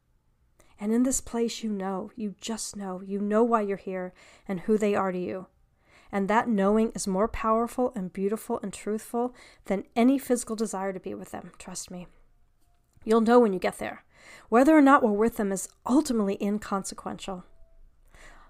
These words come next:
Although I understand that that statement I just made may burst some romantic ideals. <laughs> I mean, my romantic ideals have been burst many a time on this journey.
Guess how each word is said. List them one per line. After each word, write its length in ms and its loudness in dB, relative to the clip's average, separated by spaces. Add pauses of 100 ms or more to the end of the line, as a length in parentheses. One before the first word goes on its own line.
(140)
Although 440 8
I 180 2
understand 540 0
that 160 -4
that 200 -2
statement 420 -2
I 80 -2
just 300 -8
made 320 -4
may 120 -2
burst 580 -6 (640)
some 260 0
romantic 480 -2
ideals. 580 -6 (380)
<laughs> 360 -10
I 120 4
mean, 160 10
my 160 6
romantic 500 4
ideals 440 -2
have 140 -6
been 140 -4
burst 300 -4
many 220 -4
a 60 -2
time 380 -6
on 120 -8
this 180 -10
journey. 440 -10